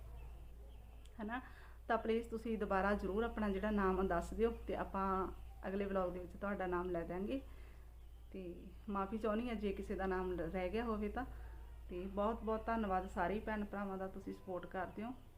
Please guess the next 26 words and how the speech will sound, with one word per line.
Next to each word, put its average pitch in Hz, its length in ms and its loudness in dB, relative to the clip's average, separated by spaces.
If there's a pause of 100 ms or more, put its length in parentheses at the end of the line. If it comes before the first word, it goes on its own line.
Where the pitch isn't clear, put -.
(120)
ਤਾਂ 180 320 -2 (160)
ਅੱਗੇ 196 180 -2
ਵੀ 214 100 -2
ਆਪਣੀ 202 260 -2
ਸਪੋਰਟ 190 340 -4
ਜਿਹੜੀ 190 280 -4
ਇਸੇ 202 180 -4
ਤਰ੍ਹਾਂ 214 180 -4
ਬਣਾ 180 220 0
ਕੇ 180 140 -4
ਰੱਖਿਓ 208 380 -6 (680)
ਤੇ 196 680 0 (400)
ਸੋਹਣੇ 220 220 -2
ਸੋਹਣੇ 214 240 -4
ਕੁਮੈਂਟ 196 300 -2
ਕਰਦੇ 190 360 0
ਰਹੋ 196 140 0
ਤੇ 208 120 -2
ਆਪਾਂ 190 200 -2
ਤੁਹਾਡੇ 196 280 -2
ਨਾਮ 190 280 0
ਲੈਂਦੇ 180 300 2
ਰਵਾਂਗੇ। 196 440 0 (1000)
ਤੇ 233 340 4
ਲਓ 226 200 6
ਜੀ, 240 240 2